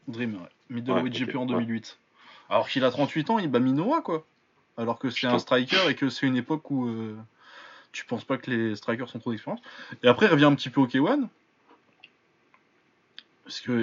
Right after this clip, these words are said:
Speaker 1: il tape bon Sento Ryu, <laughs> qu'il avait pris en M M A aussi. <laughs> Bon, non, mais la carrière en, la carrière en poids lourd est pas ouf, ouf.
Speaker 2: Ouais, non, mais quand il, en fait, quand il est revenu, on a tous été choqués, en fait. On s'est dit, putain.
Speaker 1: Mais il revient en lourd.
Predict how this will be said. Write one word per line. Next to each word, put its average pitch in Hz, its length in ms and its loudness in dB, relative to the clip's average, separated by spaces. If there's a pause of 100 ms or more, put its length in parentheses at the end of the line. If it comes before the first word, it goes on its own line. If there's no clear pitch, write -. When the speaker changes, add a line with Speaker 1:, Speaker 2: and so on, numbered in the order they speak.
Speaker 1:
il 110 380 0
tape 117 160 0
bon 139 140 4
Sento 131 320 0
Ryu, 120 200 2 (560)
<laughs> - 520 -20
qu'il 131 200 -2
avait 110 80 -2
pris - 200 -8
en 120 60 0
M 113 140 -2
M 110 100 -2
A - 40 -2
aussi. 113 160 0
<laughs> 370 880 0 (220)
Bon, 180 240 12
non, 190 180 12
mais 165 200 8
la 175 120 10
carrière 185 380 4
en, 170 160 2 (220)
la 139 120 6
carrière 180 320 4
en 185 120 4
poids 170 140 6
lourd 196 180 4
est 147 60 2
pas 151 300 2
ouf, 156 300 -8
ouf. - 360 -8 (680)
Speaker 2:
Ouais, 233 140 2
non, 143 80 4
mais 123 80 2
quand 135 200 0
il, 165 60 -12 (260)
en - 60 -10
fait, - 120 2
quand 120 200 -4
il 110 100 0
est 110 40 6
revenu, 131 500 0
on 208 100 -2
a 196 60 0
tous 143 160 -8
été 120 160 -2
choqués, 110 280 0
en 92 80 -4
fait. - 200 -10
On - 120 -20
s'est - 140 -20
dit, 190 160 -14
putain. 170 420 -6 (520)
Speaker 1:
Mais 107 160 -12
il 143 120 -4
revient 151 180 -4
en 247 160 0
lourd. 160 400 -4